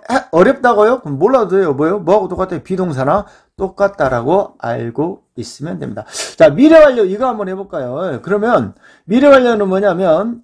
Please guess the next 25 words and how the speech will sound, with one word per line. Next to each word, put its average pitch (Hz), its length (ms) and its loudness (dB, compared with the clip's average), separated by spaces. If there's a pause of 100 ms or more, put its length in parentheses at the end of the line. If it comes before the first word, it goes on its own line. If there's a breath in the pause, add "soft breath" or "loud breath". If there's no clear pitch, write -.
현재 294 460 0
어떤 190 500 2
일을 180 200 0
시작을 196 500 -2
했는데 175 500 -2
이렇게 135 220 -2
미래에 220 400 2
끝난 170 260 -4
게 135 100 -2
바로 120 220 -4
미래 160 240 0
완료예요. 107 600 -2
그러니까 135 240 -2
완료 214 460 4
개념은 190 520 0 (300 loud breath)
시작점과 311 680 0
끝점이 294 460 0
있어요. 110 440 -10
시작점과. 208 680 -8
이건 208 240 4
당연히 196 380 2
뭐가 202 280 2
되겠다? 170 540 -2
그렇죠. 143 560 -4
과거 127 520 0